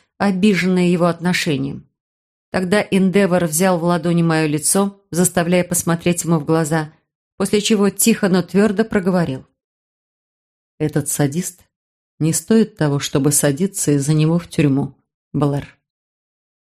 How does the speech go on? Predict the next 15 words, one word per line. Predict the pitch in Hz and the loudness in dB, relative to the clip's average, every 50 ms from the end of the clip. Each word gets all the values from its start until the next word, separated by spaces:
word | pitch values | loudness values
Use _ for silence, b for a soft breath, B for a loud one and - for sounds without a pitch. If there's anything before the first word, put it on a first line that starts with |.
| _ - | _ -2
«Лучше | 208 208 202 - - 196 185 | 0 0 0 0 0 -2 -2
в | - | -2
тюрьму, | - - 220 214 214 233 247 240 | 0 2 2 4 6 6 6 6
чем...» | 240 - 202 185 170 160 - _ _ _ _ _ _ _ _ | 4 2 2 2 2 0 -4 _ _ _ _ _ _ _ _
«Тссс», | - - - - - - - - - - - - - _ _ _ _ _ _ _ _ _ _ _ _ _ | -16 -14 -14 -12 -10 -10 -10 -10 -12 -14 -14 -16 -20 _ _ _ _ _ _ _ _ _ _ _ _ _
шепнул | - - 214 214 - 214 214 208 | -2 -2 -2 2 4 4 4 4
успокаивающе | 196 190 - - 175 175 170 - 190 175 170 160 156 160 156 156 - - 160 147 | 4 0 0 -2 -2 -4 -2 0 0 2 2 2 0 0 -2 -2 -2 -4 -4 -4
и | - - 165 | -2 0 0
легонько | 160 156 143 165 160 147 - - | 2 2 2 0 0 0 -4 -4
погладил | - - 160 143 156 165 156 151 151 151 | -2 -2 -2 0 0 0 0 0 -2 -2
большим | 147 151 147 - - - 143 143 | 0 -2 -2 -2 -2 -2 -4 -2
пальцем | - 175 180 180 - - 170 156 | 0 -2 -2 -2 0 0 0 2
мою | 147 147 147 143 | 4 4 2 2
соднящую | - 143 139 120 143 147 147 147 - - 147 135 | 0 -2 -2 0 0 0 0 0 -2 -4 -6 -2
губу. | 139 147 - 151 143 139 - | -2 -2 -2 -2 -8 -10 -10